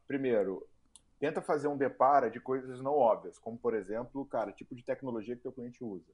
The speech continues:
Então, vamos supor que você vende pra empresas maiores que têm, que são listadas na bolsa.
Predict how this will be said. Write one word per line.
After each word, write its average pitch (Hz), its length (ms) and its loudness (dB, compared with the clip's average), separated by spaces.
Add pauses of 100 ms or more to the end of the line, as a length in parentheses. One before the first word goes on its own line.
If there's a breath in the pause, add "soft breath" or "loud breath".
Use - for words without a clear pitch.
(180)
Então, 143 400 0 (240 soft breath)
vamos 147 160 -8
supor 160 180 -6
que 147 80 -10
você 151 180 -4
vende 143 200 -6
pra 143 100 -4
empresas 135 300 -4
maiores 127 580 2
que - 80 -20
têm, 120 420 -8 (380)
que 120 80 -12
são 139 180 -4
listadas 139 380 -4
na 143 100 -4
bolsa. 107 420 -6